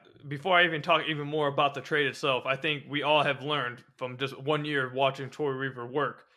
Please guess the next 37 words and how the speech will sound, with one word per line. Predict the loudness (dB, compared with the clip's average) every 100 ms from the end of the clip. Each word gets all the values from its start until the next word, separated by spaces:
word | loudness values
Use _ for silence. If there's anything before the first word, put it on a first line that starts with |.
| _ _
especially | 0 2 2 2
last | 2 4
offseason, | 2 2 -2 -6 -6 -14 _ _
you | -8 0
can't | 2 2
judge | 2 2 2
one | 0 -2
move, | 0 -2 -2 -6 -14 _ _ _
uh, | 2 4 4 0 _ _ -2
in, | 0 2
on | 4
its | 4 0
face, | 2 2 0 -10 _
because | -4 0
if | 0
one | 0 0
move | 0 6
happens, | 6 6 0
that | -4 -2
probably | 0 2 0
means | -4 -6
a |
few | -4 -2
more | 0 0
moves | 0 -2 -4
are |
coming, | -2 -2 -2 -2
and | -2
it's | 0
not | 0 -2
complete | -4 -4 0
at | 2
all. | 4 4 2 -8 _ _ _
Uh, | -4 -4 0
like | 4 4
you | 2
said, | 2 6 6